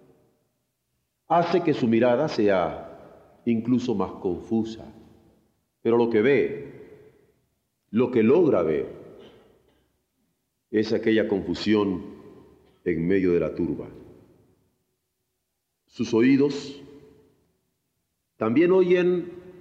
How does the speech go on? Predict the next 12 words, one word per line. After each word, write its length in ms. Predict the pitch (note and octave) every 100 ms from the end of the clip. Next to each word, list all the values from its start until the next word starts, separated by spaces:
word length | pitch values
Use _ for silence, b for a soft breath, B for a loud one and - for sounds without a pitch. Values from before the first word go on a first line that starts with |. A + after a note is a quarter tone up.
| - - _ _ _ _ _ _ _ _ _ _ _ _ _ _ _ _ -
aquellas 420 | A2+ A#2 E3+ F3
vociferaciones 1300 | D3 C#3 C#3 - A2+ G#2 A2+ D3 B2+ D#2+ C#2+ - - - - - _ _ _ _ -
de 80 |
las 140 | G#2 F2+
cuales 440 | - B2+ C#3 C3
estaban 380 | F#2+ G#2+ G#2 F#2
haciendo 400 | F2 A2 G2+ F#2+
lenguas, 680 | F#2 B2 G#2 D2 C2+ - - - - - _ _ _ _ _ _ _ _ _ _ _ _ _
con 180 | A2 G#2+
comentarios 1000 | A#2 G#2+ G#2+ - C3+ C3+ B2+ - - -
soeces, 880 | - - D#2 G2 A2 D3 D3 - - - - - - - - - - - - - - -
ofensivos, 1040 | - F2 D2+ - A2+ A#2+ C3 B2 - -